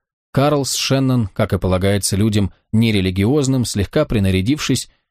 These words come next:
уже уехали в церковь на службу. Я видел их из окна.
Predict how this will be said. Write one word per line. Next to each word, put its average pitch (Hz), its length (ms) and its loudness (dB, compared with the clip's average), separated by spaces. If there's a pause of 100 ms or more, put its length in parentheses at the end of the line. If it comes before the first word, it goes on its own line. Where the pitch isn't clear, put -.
(140)
уже 107 240 2
уехали 139 460 0
в - 80 -12
церковь 120 480 -2
на 98 140 -2
службу. 76 500 -4 (640)
Я 110 140 2
видел 101 260 2
их 101 160 -4
из 98 100 0
окна. 85 400 -4